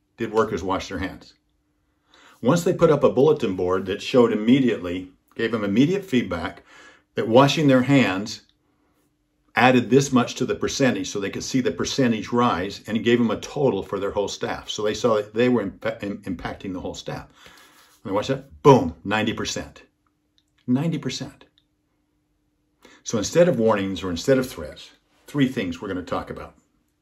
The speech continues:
Three things. If you can remember these three things and then start to think about it. It's what I'm doing, going through, how can I apply this to me, my family, my business,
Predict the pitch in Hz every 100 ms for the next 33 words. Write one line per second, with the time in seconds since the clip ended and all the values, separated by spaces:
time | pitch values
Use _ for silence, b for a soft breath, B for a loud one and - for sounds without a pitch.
0 | _ - 143 143 139 - - - 143 190
1 | 139 131 131 120 120 147 - 135 127 117
2 | 98 95 113 113 190 196 175 - 175 -
3 | 139 - - B B B B - 151 156
4 | 147 117 92 107 127 - 151 170 160 135
5 | - 131 123 113 104 - 98 101 110 85
6 | 113 b b b b b b b - 98
7 | - 127 123 98 87 98 - - 101 104
8 | 101 120 135 131 82 92 -